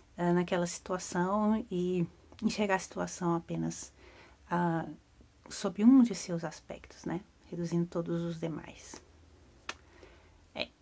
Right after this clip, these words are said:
porém, eu vi que as resenhas sobre esse livro, tanto da, da tradução pro alemão,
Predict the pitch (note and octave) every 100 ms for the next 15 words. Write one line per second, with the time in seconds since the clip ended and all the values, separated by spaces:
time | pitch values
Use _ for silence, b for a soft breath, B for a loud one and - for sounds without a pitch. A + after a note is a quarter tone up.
0 | - - C4 C#4+ D#4 - - - - -
1 | - G#3 F#3 G#3 - - G3+ - - G#3+
2 | F3 F#3 D3 E3+ F#3 E3+ E3 E3+ F3 E3
3 | - G3+ G3+ - G3+ - F3 D3+ - -
4 | - - - - - - - - E3+ -
5 | D#3+ - E3+ E3 F3 E3 D#3+ E3 E3+ F3+